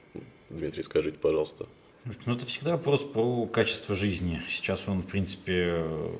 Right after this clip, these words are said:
Speaker 2: он, он есть, у, там, пе-, перед людьми он встает и сейчас. Э, есть
Speaker 1: Мгм.
Speaker 2: люди, которые там болеют какими-то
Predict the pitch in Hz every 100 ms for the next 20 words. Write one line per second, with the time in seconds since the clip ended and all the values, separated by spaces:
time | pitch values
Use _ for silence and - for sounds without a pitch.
0 | - - - - - _ - 95 101 110
1 | 117 107 135 - 104 92 98 98 95 -
2 | 104 104 104 101 101 107 104 92 - 98
3 | 90 107 - - 185 240 - - 110 95
4 | 87 85 85 87 87 85 92 85 80 82
5 | 80 90 85 - 85 78 78